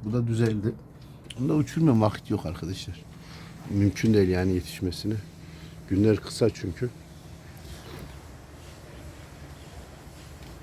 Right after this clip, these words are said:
Yani böyle altı yedi takla yapıyor ama böyle cansız yapıyor.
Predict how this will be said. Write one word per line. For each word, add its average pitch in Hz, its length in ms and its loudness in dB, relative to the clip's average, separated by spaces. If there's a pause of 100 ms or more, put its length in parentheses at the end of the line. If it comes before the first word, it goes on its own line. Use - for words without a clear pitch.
(520)
Yani 110 100 2
böyle 123 140 4
altı 110 300 2
yedi 143 140 0
takla 139 280 2
yapıyor 170 300 2
ama 123 160 0 (1200)
böyle 113 220 0
cansız 110 460 -2
yapıyor. 92 340 -4